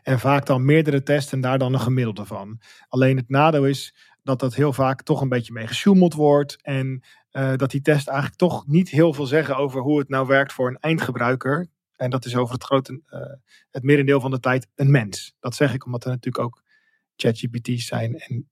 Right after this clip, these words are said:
taalmodellen die gebruik maken van elkaar. Maar in dit geval hebben we het over mensen.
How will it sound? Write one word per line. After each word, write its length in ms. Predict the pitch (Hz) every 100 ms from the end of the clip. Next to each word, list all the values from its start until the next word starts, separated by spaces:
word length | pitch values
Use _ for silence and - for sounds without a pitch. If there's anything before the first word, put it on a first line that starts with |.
| -
taalmodellen 440 | 123 123 120 117
die 120 | 117
gebruik 300 | 117 117 123
maken 260 | 120 117 123
van 200 | 123 127
elkaar. 520 | 175 165 - - - _ -
Maar 100 | 123
in 60 | 143
dit 80 |
geval 220 | - 131 131
hebben 180 | 131 117
we 60 |
het 80 | 120
over 100 | 110
mensen. 480 | 120 151 - 190 190